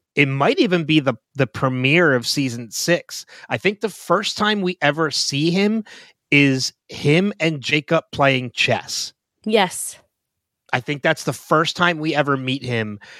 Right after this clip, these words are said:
Speaker 1: And it's like, there's a conversation, and I don't remember it exactly, so I'm paraphrasing because we haven't gotten to it yet, and it's been a while.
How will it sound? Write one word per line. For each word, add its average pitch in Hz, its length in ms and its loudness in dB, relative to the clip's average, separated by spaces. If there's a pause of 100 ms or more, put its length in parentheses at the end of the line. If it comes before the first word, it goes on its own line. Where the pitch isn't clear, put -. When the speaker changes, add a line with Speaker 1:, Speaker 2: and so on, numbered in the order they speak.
(220)
Speaker 1:
And 135 340 -2
it's 135 220 -2
like, 139 220 0
there's 135 160 0
a 135 40 -2
conversation, 135 800 -2
and 117 260 -8
I 123 120 0
don't 135 180 0
remember 131 340 0
it 123 80 0
exactly, 113 480 0
so 113 140 -2
I'm 107 100 -4
paraphrasing 110 580 -2
because 101 280 -10
we 110 80 0
haven't 104 160 0
gotten 104 240 0
to 101 80 -4
it 95 100 -4
yet, 98 120 -4
and 104 80 -6
it's 101 100 -4
been 131 160 0
a 120 60 2
while. 101 340 -2